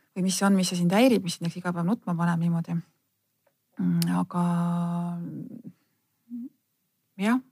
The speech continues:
rääkimine on see, tuleb leida endale partner, inimene, kellega rääkida. Et, äh,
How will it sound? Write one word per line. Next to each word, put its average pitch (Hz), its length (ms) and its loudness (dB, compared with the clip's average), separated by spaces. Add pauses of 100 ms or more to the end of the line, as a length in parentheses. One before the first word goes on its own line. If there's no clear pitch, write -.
rääkimine 175 520 -2
on 170 80 -4
see, 170 260 -6 (400)
tuleb 202 240 -2
leida 233 240 2
endale 175 240 0
partner, 185 540 -2
inimene, 185 420 2
kellega 170 240 -6
rääkida. 180 460 -8 (920)
Et, 196 420 -12
äh, - 1120 -6